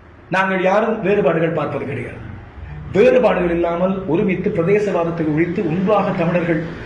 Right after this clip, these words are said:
தமிழ் பேசுவோர் என்று பயணிக்கின்ற அந்த சூழ்நிலை ஏற்படுத்த வேண்டும் என்று காலாகாலமாக முயற்சித்து வருகின்ற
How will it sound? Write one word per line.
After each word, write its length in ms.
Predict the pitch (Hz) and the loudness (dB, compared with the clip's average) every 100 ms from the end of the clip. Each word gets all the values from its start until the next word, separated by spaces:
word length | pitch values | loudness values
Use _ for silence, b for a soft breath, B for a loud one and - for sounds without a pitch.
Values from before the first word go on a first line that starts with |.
| - | -8
தமிழ் 300 | - 180 202 | -2 0 0
பேசுவோர் 400 | 180 180 175 156 | 0 0 0 0
என்று 140 | 151 147 | 0 -2
பயணிக்கின்ற 540 | 143 180 208 196 175 170 156 - - | -2 -2 -2 -2 0 0 0 -4 -6
அந்த 160 | 147 | -6
சூழ்நிலை 380 | 151 208 208 196 | -2 0 0 0
ஏற்படுத்த 360 | 170 175 170 160 | -2 0 0 0
வேண்டும் 280 | 151 143 147 | -2 -2 -2
என்று 160 | 175 208 B B - | -2 -4 B B -4
காலாகாலமாக 720 | 185 208 202 180 170 170 160 | 0 2 2 0 -2 0 -2
முயற்சித்து 400 | 147 165 - 160 | -2 -2 -4 -4
வருகின்ற 400 | 160 143 139 | -4 -4 -4